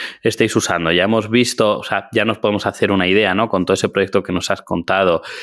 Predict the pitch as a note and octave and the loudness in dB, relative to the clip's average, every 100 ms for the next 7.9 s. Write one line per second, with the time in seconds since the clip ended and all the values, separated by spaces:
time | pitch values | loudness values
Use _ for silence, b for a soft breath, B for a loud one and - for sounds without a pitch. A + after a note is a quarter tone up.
0 | B - B2 G#2+ G2 F#2+ F#2 D2+ F#2 F2+ | B 0 2 2 2 0 0 -2 0 2
1 | F2 E2+ F2 E2 - E2 - E2 D#2 - | 2 0 0 -2 -2 -4 -4 -6 -4 -2
2 | G#2+ F#2+ F#2 - F#2 F#2+ G2+ - F#2+ - | 0 2 0 0 0 0 -2 -2 -4 -2
3 | F2 F#2+ - G2+ F#2+ - F2+ F2+ B2 C#3 | 0 0 2 0 0 0 0 2 0 2
4 | A#2+ F#2 B B - G2+ A#2+ C#3 - A#2+ | 2 0 B B -6 -2 -2 0 0 -2
5 | A#2 B2 A2 A2+ F#2+ G2+ F#2+ - - G#2+ | 0 -2 0 0 0 0 0 0 0 0
6 | G2 F#2 G2+ G2 - F2+ A2+ G2+ F#2+ G2 | 0 2 2 2 0 0 2 0 0 -2
7 | F#2+ F#2+ F#2+ G2 G2 G#2 G2 F2+ E2+ | 0 0 0 0 0 0 0 0 0